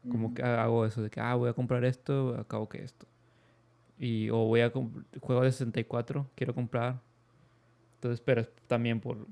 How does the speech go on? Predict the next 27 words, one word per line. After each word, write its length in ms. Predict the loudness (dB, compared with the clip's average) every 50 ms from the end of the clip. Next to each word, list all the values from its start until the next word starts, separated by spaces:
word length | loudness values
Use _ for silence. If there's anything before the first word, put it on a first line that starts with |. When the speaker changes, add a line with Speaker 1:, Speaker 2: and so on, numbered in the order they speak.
| -18 -16
Speaker 1:
uno, 380 | -8 -4 -2 0 0 0 -2
porque 180 | -2 -2 0 0
me 100 | 0 2
gustan, 360 | 2 0 0 0 -2 -2 0
pero 200 | 2 0 0 0
también 300 | -2 -2 -2 -2 -2 -2
quiero 220 | 0 2 2 4 4
de 120 | 2 0
que 220 | -2 -4 -6 -6
cuando 320 | -4 -4 -4 -2 -2 -2 -2
me 160 | -2 -4 -4
junte 300 | -4 -6 -6 -4 -4 -4
con 120 | -2 -2
los 140 | -2 -4 -4
camaradas, 580 | -6 -8 -6 -6 -4 -4 -2 -4 -4 -6 -8 _ _ _ _ _ _ _ _ _ _ _ _ -10
tenerlos, 580 | -8 -6 -6 -6 -6 -4 -6 -6 -6 -8 -12 _ _ _ _ _ _ _ _ _ _ _ _ _ _ _ _ _ _ _ _ -12
los 120 | -12 -10
juegos 320 | -6 -6 -6 -6 -6 -8 -12
así. 240 | -12 -14 -14 -14 -14 _ _ _ _ _ _ _ _ _ _ _ _ _ _ _ _ _ _ _ _ _ _ _ _ _ _ _ _ _ _ _ -12
Speaker 2:
Ujú. 380 | -10 -10 -10 -10 -10 -12 -12 -10 -12 -14 -16 -16 -6 -2
Speaker 1:
Y 180 | 2 4 4 4
un 120 | 4 6
Speaker 2:
Bueno, 240 | 8 10 10 10 10
Speaker 1:
paréntesis, 20 |
Speaker 2:
convención, 380 | 8 6 6 6 4 4 4 4
Speaker 1:
güey. 100 | 4 2
Speaker 2:
güey. 140 | 0 -4 -6